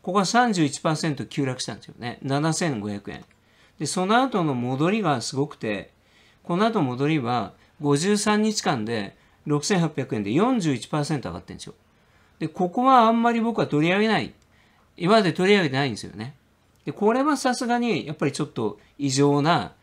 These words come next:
戻り、異常な下落の後の反動だから、これはちょっとあんまり一般的には考えられない。だから今回こういう下落あったわけじゃないからっていうことで、これは除外してるんですけど、実はここが四十、えー、数パーセントあったわけですよね。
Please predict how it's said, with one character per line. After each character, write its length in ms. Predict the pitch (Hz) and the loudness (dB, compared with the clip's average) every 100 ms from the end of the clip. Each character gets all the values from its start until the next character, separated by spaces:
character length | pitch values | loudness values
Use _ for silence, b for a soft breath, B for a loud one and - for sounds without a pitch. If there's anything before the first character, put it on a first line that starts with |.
| _ | _
戻 300 | 139 135 135 | -2 0 0
り、 120 | 131 | 0
異 140 | 147 131 | -2 0
常 260 | 151 160 | 2 2
な 140 | 165 160 | 2 2
下 120 | 156 | 0
落 200 | 156 156 | 0 -2
の 120 | 151 | -2
後 180 | 151 135 | -2 -4
の 80 | 104 | -6
反 240 | 117 117 | -6 -6
動 160 | 120 123 | -6 -6
だ 120 | 127 | -6
か 80 | 117 | -4
ら、 240 | 131 101 B B B | -2 -4 B B B
こ 80 | - | -2
れ 100 | 202 | 2
は 100 | 214 | 2
ち 100 | 214 | 2
ょ 60 | 226 | 0
っ 40 | |
と 100 | 220 | 2
あ 40 | 139 | 2
ん 120 | 175 | 2
ま 120 | 208 | 2
り 80 | 208 | 2
一 100 | 190 | 0
般 160 | 202 196 | 0 0
的 120 | 196 | 0
に 140 | 190 | 0
は 80 | 120 | -2
考 160 | 120 110 113 | -4 -6 -4
え 60 | |
ら 100 | 110 | -4
れ 80 | 107 | -6
な 80 | 87 | -8
い。 20 | |
だ 0 | |
か 60 | - b b b - | -14 b b b -8
ら 120 | 151 | -4
今 220 | 226 233 | 0 2
回 160 | 202 139 | 2 2
こ 200 | 160 175 | 2 2
う 60 | |
い 60 | 190 | 2
う 60 | |
下 120 | 185 196 | 0 0
落 200 | 196 196 | 0 -2
あ 40 | |
っ 60 | 196 | 0
た 100 | 160 | -2
わ 60 | |
け 60 | 117 | -2
じ 60 | |
ゃ 60 | 104 | -4
な 100 | 107 | -4
い 80 | 110 | -6
か 80 | 101 | -8
ら 100 | 104 | -10
っ 40 | |
て 120 | - | -10
い 20 | |
う 40 | 104 | -10
こ 60 | |
と 100 | 107 151 | -6 -4
で、 80 | |
こ 140 | 113 156 | -4 -2
れ 60 | |
は 120 | 165 143 | -2 -2
除 140 | 117 | -2
外 140 | 139 | -2
し 60 | 139 | -2
て 80 | 151 | -4
る 120 | 143 | -4
ん 40 | |
で 80 | 90 | -8
す 80 | 76 | -12
け 80 | - | -12
ど、 180 | 95 - B B B | -12 -14 B B B
実 200 | 147 170 | -4 0
は 60 | 208 | 0
こ 120 | 165 | 0
こ 120 | 180 | 0
が 180 | 190 202 | 2 2
四 380 | 135 170 190 175 | 2 0 0 -2
十、 360 | 113 101 85 - b b - | -2 -6 -6 -12 b b -18
え 560 | - 110 110 104 95 95 | -10 -6 -4 -4 -6 -8
ー、 20 | 113 | -8
数 200 | - 135 | -6 -4
パ 120 | 135 | -4
ー 40 | |
セ 140 | 131 117 | -4 -6
ン 60 | |
ト 140 | 101 95 | -6 -8
あ 60 | |
っ 40 | 95 | -10
た 180 | - | -16
わ 60 | - | -16
け 100 | - | -16
で 60 | - | -16
す 100 | 117 | -10
よ 80 | |
ね。 300 | 143 165 208 | -4 -4 -4